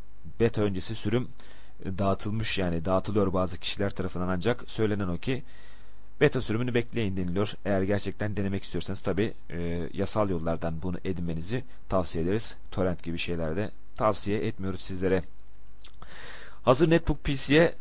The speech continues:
netbook P C'den bahsetmişken yatay bir geçiş yapalım. E, netbook P C'lerde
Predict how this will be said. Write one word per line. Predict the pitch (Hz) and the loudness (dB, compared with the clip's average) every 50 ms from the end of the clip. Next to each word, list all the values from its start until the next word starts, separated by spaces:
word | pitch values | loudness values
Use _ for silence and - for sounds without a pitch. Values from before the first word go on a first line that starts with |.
| - - - - - - - - - - - - - - - - - - | -4 -4 -4 -4 -4 -4 -4 -4 -4 -4 -4 -4 -4 -4 -4 -4 -2 0
netbook | 117 123 120 107 110 110 - | 0 0 0 0 -2 -2 -2
P | 107 104 | -2 -2
C'den | - 104 101 104 98 87 | 0 0 0 0 0 2
bahsetmişken | 110 110 104 - - 113 - - 120 - - - 127 143 - - - - - - - - - - - 85 | 2 2 2 2 0 -2 -2 -2 -2 0 2 2 2 2 0 -2 -4 -4 -4 -4 -4 -4 -4 -4 0 0
yatay | 101 113 - 139 123 127 | 0 2 4 4 4 4
bir | 127 127 117 | 4 2 2
geçiş | 117 123 120 - - - | 0 0 0 0 0 2
yapalım. | 120 - - 104 110 120 135 - - - - - 95 | 2 2 2 2 0 0 -2 -4 -4 -4 -4 -2 -2
E, | 98 98 98 92 92 92 95 90 | 0 2 2 2 2 2 2 2
netbook | 95 107 107 - - - 95 - | 2 0 0 0 -2 -2 -2 -2
P | - 98 | -2 -2
C'lerde | - - 92 95 92 85 - - 95 92 - | -2 0 2 2 2 2 0 0 0 0 0